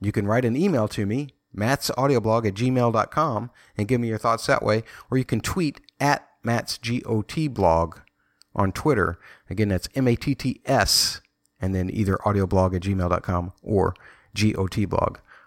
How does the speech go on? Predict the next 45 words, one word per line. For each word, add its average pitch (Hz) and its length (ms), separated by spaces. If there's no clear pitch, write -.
on 87 160
Twitter. 101 320
Really, 160 200
that's 160 200
the 180 80
only 180 160
question 190 340
that 180 100
I 170 60
had, 202 320
I - 60
guess. - 340
There 135 180
were 110 300
multiple 127 460
questions 107 440
put 107 200
up - 140
in 90 100
there. 98 180
Do 170 180
you, 175 340
uh, 135 120
th-, 135 200
here's 147 220
another 185 260
one, 104 160
th-, 120 320
just 110 220
regarding 127 420
that. - 240
Are 117 160
you 180 160
a 131 60
person 110 400
who 104 260
blames 104 420
the 101 60
showrunner, 90 540
or 120 180
are 135 240
you 139 220
a 117 40
person 107 400
who 98 460